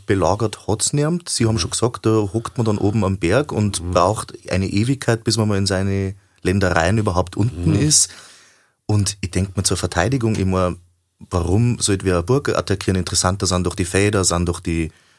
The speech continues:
Speaker 1: die Viehherden, die sie im Umland rumtreiben,
Speaker 2: Mhm.
Speaker 1: die sind doch interessant. Was hindert jetzt einen feindlichen Fürsten von nebenan, dass er rüberkommt,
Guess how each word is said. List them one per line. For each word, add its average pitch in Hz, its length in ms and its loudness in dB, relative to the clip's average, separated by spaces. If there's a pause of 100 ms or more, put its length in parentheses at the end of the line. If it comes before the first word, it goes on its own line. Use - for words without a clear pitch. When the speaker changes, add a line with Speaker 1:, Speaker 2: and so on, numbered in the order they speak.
(140)
Speaker 1:
die 85 80 -2
Viehherden, 98 720 2
die 92 120 0
sie 90 140 -2
im 87 100 0
Umland 92 360 0
rumtreiben, 85 420 0
Speaker 2:
Mhm. 87 40 -4
Speaker 1:
die 110 140 4
sind 107 180 2
doch 90 100 -2
interessant. 87 560 -2 (680)
Was 92 180 2
hindert 147 420 2
jetzt - 460 0 (200)
einen 107 420 0 (180)
feindlichen 107 640 -4
Fürsten 139 500 -2
von 123 180 -2
nebenan, 101 580 0 (500)
dass 104 160 2
er 98 140 2
rüberkommt, 160 640 0